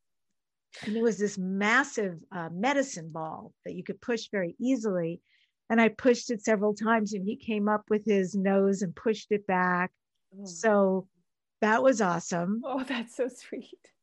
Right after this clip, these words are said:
Speaker 1: Yeah. And then there was a big sort of bell. It's not very heavy, actually, a Kong bell.
Speaker 2: Yeah.
Speaker 1: And I would bring it up to him and he'd hold it in his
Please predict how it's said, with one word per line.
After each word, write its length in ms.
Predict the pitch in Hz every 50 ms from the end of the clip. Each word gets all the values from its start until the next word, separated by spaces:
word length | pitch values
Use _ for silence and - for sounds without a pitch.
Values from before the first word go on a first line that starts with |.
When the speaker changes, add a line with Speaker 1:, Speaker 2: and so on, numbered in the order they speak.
| _ -
Speaker 1:
Yeah. 640 | 285 294 330 349 370 392 392 381 381 359 349 349 330 311 - - -
And 160 | - 269 269 285
then 160 | 294 302 311
there 120 | 311 294
was 140 | 285 269 226
a 100 | 254 240
big 520 | 208 185 - 254 254 254 262 262 233 214 - - 220
sort 300 | - - - 247 240 240
of 240 | 226 208 175 160 -
bell. 500 | 220 208 208 208 214 226 240 285 285 - _
It's 180 | - - - 269
not 160 | 285 269 269
very 220 | 233 220 208 196 175
heavy, 320 | 165 170 220 202 175 185 185
actually, 540 | 170 175 170 - - - 190 196 208 208 208 -
a 80 | 208
Kong 640 | 202 - - - 220 196 196 196 196 202 208 220 202
bell. 500 | 208 226 214 220 220 233 254 277 285 - _ _
Speaker 2:
Yeah. 340 | - 226 247 277 262 220 202 190
Speaker 1:
And 100 | 269 269
I 100 | 269 262
would 120 | 262 247 208
bring 160 | 262 269 262
it 80 | 262 262
up 140 | 262 262
to 80 | - 285
him 100 | 269 269
and 120 | 269 262 262 - _ _ _ _ _ _ _ -
he'd 180 | 294 302 277
hold 260 | 277 285 302 294 269
it 100 | 302 294 285
in 100 | 285 277
his 180 | 277 247 -